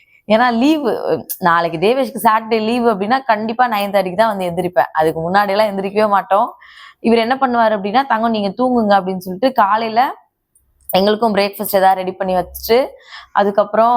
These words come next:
லஞ்சுமே முடிஞ்சதுன்னா சில டைம் ரெடி பண்ணி வச்சுட்டு கிளம்பிடுவாரு. ஏன்னா நீ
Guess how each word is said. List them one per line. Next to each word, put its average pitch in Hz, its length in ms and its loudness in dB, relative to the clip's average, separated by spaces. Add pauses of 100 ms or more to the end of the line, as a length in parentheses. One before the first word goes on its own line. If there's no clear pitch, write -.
(500)
லஞ்சுமே 226 540 0
முடிஞ்சதுன்னா 220 440 0
சில 214 200 -4
டைம் 208 200 0
ரெடி 196 180 -2
பண்ணி 196 200 -2
வச்சுட்டு 180 300 -2
கிளம்பிடுவாரு. 190 600 0 (400)
ஏன்னா 208 200 2
நீ 220 100 -4